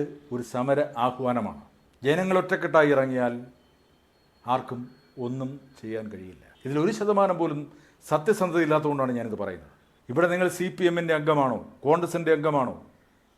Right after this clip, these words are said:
ബി ജെ പിയുടെ അംഗമാണോ, ഇതൊന്നും നോക്കണ്ട. ഒരു രാഷ്ട്രീയ വിശ്വാസത്തെയും നിങ്ങൾ മുറുകെ പിടിക്കണ്ട. നമുക്കെല്ലാവർക്കും, ഏത് രാഷ്ട്രീയ പാർട്ടി വിശ്വാസിയാണെങ്കിലും, അതല്ല രാഷ്ട്രീയ പാർട്ടി വിശ്വാസി അല്ലെങ്കിലും, എല്ലാ ജനങ്ങൾക്കും ഒരുപോലെ ബുദ്ധിമുട്ടുണ്ടാക്കുന്ന ഇതുപോലുള്ള കാര്യങ്ങളിൽ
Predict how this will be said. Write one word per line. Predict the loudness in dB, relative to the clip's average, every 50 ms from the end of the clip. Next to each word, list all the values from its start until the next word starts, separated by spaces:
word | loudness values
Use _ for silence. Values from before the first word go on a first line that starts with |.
| _ -2
ബി | 0 0 2 4
ജെ | 2 4 4
പിയുടെ | 4 4 6 6 4
അംഗമാണോ, | 6 4 2 2 2 0 -2 -4 -8 -10 -6
ഇതൊന്നും | -4 -2 0 2 2 2 2
നോക്കണ്ട. | 2 2 0 -2 -4 -6 -8 -10 -8 -4 -4
ഒരു | -2 2 4 4
രാഷ്ട്രീയ | 4 2 2 -2 -2 0 0 0 0
വിശ്വാസത്തെയും | -2 0 0 0 0 -2 -4 -6 -6 -6 -6 -8
നിങ്ങൾ | -8 -8 -8 -6
മുറുകെ | -4 -2 -2 -2 -2
പിടിക്കണ്ട. | -2 -4 -4 -2 2 4 6 4 4 4 -2 -12 -20 _ _ _ _ _ _ _ _ _ -4 0
നമുക്കെല്ലാവർക്കും, | 0 0 2 4 4 6 10 10 10 10 8 6 2 -2 -8 -12 _ _ 0 4 4
ഏത് | 6 6 8 8
രാഷ്ട്രീയ | 8 6 4 2 0 -2 2 2
പാർട്ടി | 2 2 2 0 -2
വിശ്വാസിയാണെങ്കിലും, | -2 -2 -2 -2 -2 -2 -4 -4 -4 -6 -8 -10 -14 -16 -20 _ _ _ -2
അതല്ല | 0 0 0 2 0 -2 -2 -4 -12 -14 -4 0
രാഷ്ട്രീയ | 0 0 0 0 -4 -4 0 0
പാർട്ടി | 0 0 -2 -6 -8
വിശ്വാസി | -6 -6 -6 -4 -2 -4 -2
അല്ലെങ്കിലും, | -2 -2 -2 -2 -2 -4 -4 -8 -12 -20 -20 _ _ _ _ _ _ _ _ -10
എല്ലാ | -6 -2 4 6 6 6 6 6
ജനങ്ങൾക്കും | 2 2 0 0 -2 -2 -4 -4 -2 0
ഒരുപോലെ | 0 0 2 2 2 2 2 2
ബുദ്ധിമുട്ടുണ്ടാക്കുന്ന | 0 -2 -4 -6 -6 -6 -6 -2 -2 -2 -2 -2 -4 -6 -6 -6
ഇതുപോലുള്ള | -6 -4 -2 0 0 0 0 0 0 0
കാര്യങ്ങളിൽ | 0 -2 -2 -4 -4 -6